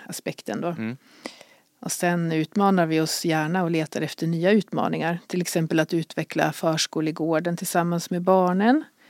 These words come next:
Speaker 1: Pedagogerna alltid, är alltid öppna för nya idéer och att förnya och söka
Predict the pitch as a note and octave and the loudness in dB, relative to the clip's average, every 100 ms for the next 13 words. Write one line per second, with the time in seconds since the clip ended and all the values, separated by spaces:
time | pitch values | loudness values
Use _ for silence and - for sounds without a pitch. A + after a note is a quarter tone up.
0 | - - - _ _ _ G3 G3 G3 G3 | -20 -20 -20 _ _ _ 2 6 6 6
1 | F#3 F3+ F#3 F3+ G#3+ F#3 - _ - G3 | 4 4 2 2 0 0 -2 _ 0 4
2 | F#3 - G#3+ - D#3+ D#3+ E3+ E3 D#3+ D3+ | 4 4 0 0 -4 -2 -2 -2 0 0
3 | F3 G3+ F3 D3+ D3+ D#3 D#3 - - F3 | 2 2 2 2 0 -2 -8 -10 -6 -2
4 | F#3 F#3 D#3 D3+ D#3+ D#3 D#3 D3+ | -2 0 -2 0 -4 -2 -2 -2